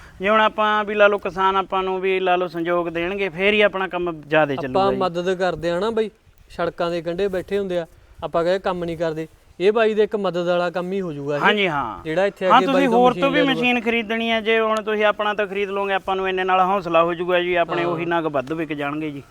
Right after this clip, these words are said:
Speaker 2: ਮੰਗ ਕੇ ਨਹੀਂ ਬਾਈ ਕਹਿੰਦਾ ਵੀ ਕੰਮ ਕਰਦਾ, ਮੈਂ ਆਪਦੇ ਸਿਰ ਤੇ ਕੰਮ ਕਰਦਾ।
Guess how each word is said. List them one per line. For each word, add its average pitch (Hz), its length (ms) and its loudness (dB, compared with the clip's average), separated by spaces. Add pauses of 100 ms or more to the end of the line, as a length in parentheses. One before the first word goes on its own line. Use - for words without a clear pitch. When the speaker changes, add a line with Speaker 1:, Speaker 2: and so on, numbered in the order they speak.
(100)
Speaker 2:
ਮੰਗ 196 340 0
ਕੇ 214 260 4
ਨਹੀਂ 226 120 2
ਬਾਈ 185 200 4
ਕਹਿੰਦਾ 196 220 0
ਵੀ 233 100 -2
ਕੰਮ 208 280 -2
ਕਰਦਾ, 196 320 0
ਮੈਂ 202 160 0
ਆਪਦੇ 196 280 2
ਸਿਰ 180 180 -4
ਤੇ 170 200 -4
ਕੰਮ 175 220 -4
ਕਰਦਾ। 160 360 -4